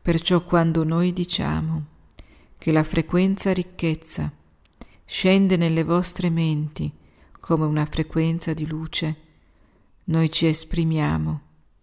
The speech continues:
in verità e vi invitiamo attraverso la vostra volontà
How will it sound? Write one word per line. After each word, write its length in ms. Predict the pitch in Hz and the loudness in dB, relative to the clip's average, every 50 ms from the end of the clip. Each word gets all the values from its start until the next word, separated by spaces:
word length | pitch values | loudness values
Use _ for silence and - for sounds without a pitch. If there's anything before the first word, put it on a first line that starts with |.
| _ _ _ _ _ _ _ _ _ _ _ _ _ | _ _ _ _ _ _ _ _ _ _ _ _ _
in 280 | - 170 165 156 156 147 | 2 2 2 4 2 2
verità 680 | 156 156 160 170 170 170 165 - - 170 151 143 139 - - - _ _ _ _ _ _ _ _ _ _ _ _ _ _ _ _ _ _ _ _ _ _ _ _ _ - | 2 2 2 2 2 0 -4 -4 -2 -2 0 -2 -2 -6 -12 -20 _ _ _ _ _ _ _ _ _ _ _ _ _ _ _ _ _ _ _ _ _ _ _ _ _ 2
e 160 | - 170 170 | 4 4 4
vi 160 | 156 170 160 | 6 4 2
invitiamo 680 | 160 156 151 165 147 - - 165 160 160 165 160 156 | 2 2 2 0 0 0 0 0 2 2 2 0 0
attraverso 640 | 156 151 - - 165 151 160 165 160 160 - - 165 | -2 -2 -2 -2 -2 0 0 0 -2 -2 -2 -4 -2
la 140 | 151 151 147 | -2 -2 -2
vostra 520 | 151 156 - 175 185 180 - - - 175 | -2 0 0 0 0 0 -2 -2 -2 -2
volontà 760 | 165 165 170 170 165 165 160 165 - - 165 151 147 147 - | 0 0 0 0 0 0 -2 -2 -2 -2 -2 -2 -2 -4 -8